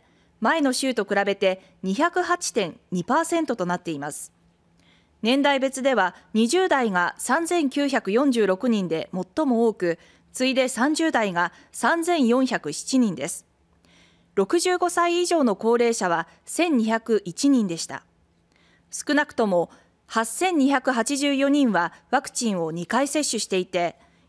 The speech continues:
四千四百四十七人は一度も接種していないということです。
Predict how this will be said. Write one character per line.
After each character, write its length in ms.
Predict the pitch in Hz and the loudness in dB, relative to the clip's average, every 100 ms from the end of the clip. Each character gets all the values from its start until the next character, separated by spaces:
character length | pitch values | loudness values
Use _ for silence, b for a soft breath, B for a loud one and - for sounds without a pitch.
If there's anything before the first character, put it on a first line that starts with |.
| - | -2
四 260 | 214 349 359 | 0 0 -4
千 300 | 381 359 269 | -2 0 2
四 200 | 320 311 | 2 0
百 240 | 262 196 | -2 0
四 240 | 208 320 | 0 2
十 200 | 262 220 | 2 0
七 200 | 202 - | -2 0
人 220 | 254 220 170 | 2 2 0
は 220 | 160 - b b | -2 -4 b b
一 220 | 202 302 | -4 0
度 100 | 311 | 2
も 140 | 285 | 2
接 240 | 285 330 - | 0 -2 -2
種 120 | 185 | -4
し 100 | - | -2
て 120 | 254 | 0
い 80 | 294 | 2
な 120 | 311 | 2
い 60 | 311 | 0
と 100 | 208 | -2
い 80 | 170 | -4
う 60 | |
こ 120 | 165 175 | -6 -8
と 100 | 160 | -8
で 120 | 165 | -6
す。 220 | - | -8